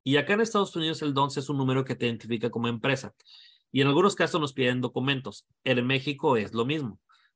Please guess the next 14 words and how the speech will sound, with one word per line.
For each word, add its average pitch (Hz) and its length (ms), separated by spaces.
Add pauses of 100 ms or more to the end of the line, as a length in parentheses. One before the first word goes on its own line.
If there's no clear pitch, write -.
A 117 80
la 120 120
hora 139 120
de 165 80
generar 127 260
el 139 100
donts 135 260
nos 117 120
van 110 140
a 131 100
pedir, 123 440 (220)
este, 107 380
la 101 60
autoridad 117 500